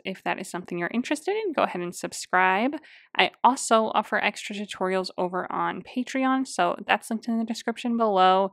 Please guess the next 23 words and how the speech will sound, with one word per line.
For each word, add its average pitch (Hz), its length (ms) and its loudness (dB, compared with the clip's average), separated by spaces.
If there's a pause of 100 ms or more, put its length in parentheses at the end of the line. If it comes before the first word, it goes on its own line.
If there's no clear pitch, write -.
(380)
If - 280 -8
you 175 440 -4
sign 175 340 -4
up 180 180 -8
there, 240 380 2
you'll 190 280 -4
get 175 260 -4
access - 480 -2 (140)
to 175 500 -6 (400)
exclusive - 520 -8
tutorials 208 560 -4
every 175 260 -2
month, 269 340 -2 (180)
plus - 340 -2
sneak - 400 -16
peeks - 280 -10
of 180 160 -4
what 175 260 0
I'm 170 240 -2
posting - 440 -8
on 170 140 -8
YouTube 247 600 -4
here. 254 480 -2